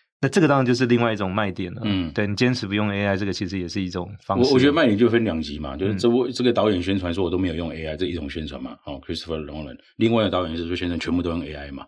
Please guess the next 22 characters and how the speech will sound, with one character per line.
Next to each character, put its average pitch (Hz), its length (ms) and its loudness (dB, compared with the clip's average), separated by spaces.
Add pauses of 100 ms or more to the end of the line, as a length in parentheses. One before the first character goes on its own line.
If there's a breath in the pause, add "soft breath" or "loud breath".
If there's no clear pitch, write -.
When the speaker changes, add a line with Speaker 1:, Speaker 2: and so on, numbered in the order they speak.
Speaker 1:
这 120 120 0
个 104 80 2
也 95 40 -2
是 104 160 0
一 98 60 2
种， 131 100 2
Speaker 2:
那 135 60 0
重 175 280 6
点 110 160 4
就 127 120 4
是 123 100 2
在 123 100 2
中 110 220 2
间 98 180 2
的， 85 240 0 (120)
Speaker 1:
嗯。 92 340 -6
Speaker 2:
用 139 180 4
了 110 80 4
一 123 60 4
点 104 220 2
点 73 200 0
的。 - 80 -12